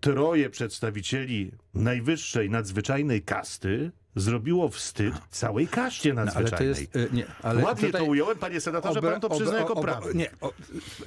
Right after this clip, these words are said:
Speaker 2: pańskie stwierdzenie obraża, e, m, pana inteligencję, w którą ja bardzo głęboko wierzę. Ponieważ odwrócenie kota do góry ogonem do tego stopnia, żeby powiedzieć, że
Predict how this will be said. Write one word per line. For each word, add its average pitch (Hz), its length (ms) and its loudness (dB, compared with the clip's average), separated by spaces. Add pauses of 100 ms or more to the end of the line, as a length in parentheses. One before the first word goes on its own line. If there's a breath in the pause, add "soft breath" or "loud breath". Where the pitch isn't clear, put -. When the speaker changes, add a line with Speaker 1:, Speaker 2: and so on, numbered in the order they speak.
(200)
Speaker 2:
pańskie 165 380 0
stwierdzenie 143 800 2
obraża, 135 840 0
e, 110 120 -2 (280)
m, 123 240 -2 (1000)
pana 175 220 2
inteligencję, 143 600 2
w - 40 -14
którą 156 180 0
ja 151 100 4
bardzo 151 300 0
głęboko 143 420 0
wierzę. 87 280 -6 (480 loud breath)
Ponieważ 156 320 2
odwrócenie 135 1000 0 (520 soft breath)
kota 160 260 2
do 123 160 0
góry 147 240 2
ogonem 123 340 0
do 107 100 -2
tego 147 240 0
stopnia, - 460 -8
żeby 113 220 0
powiedzieć, 117 560 -4
że 104 220 0